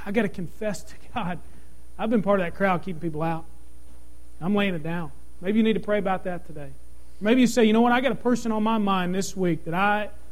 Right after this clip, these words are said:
I wanna be on board with the mission of Jesus. I'm gonna pray for them." Maybe you'd like to,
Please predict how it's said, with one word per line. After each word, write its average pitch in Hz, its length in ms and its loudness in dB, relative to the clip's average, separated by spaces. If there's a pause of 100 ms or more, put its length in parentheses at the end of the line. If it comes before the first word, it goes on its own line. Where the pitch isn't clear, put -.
(240)
I 185 120 0
wanna 220 200 4
be 180 160 2
on 202 220 2
board 185 240 0
with 160 80 -6
the 165 60 -6
mission 175 320 -4
of 147 100 -6
Jesus. 143 300 -6 (640)
I'm 202 80 -4
gonna 247 120 -2
pray 196 220 0
for 185 160 -6
them." 175 240 -4 (1080)
Maybe 240 180 6
you'd 254 140 6
like 233 260 4
to, 175 180 -2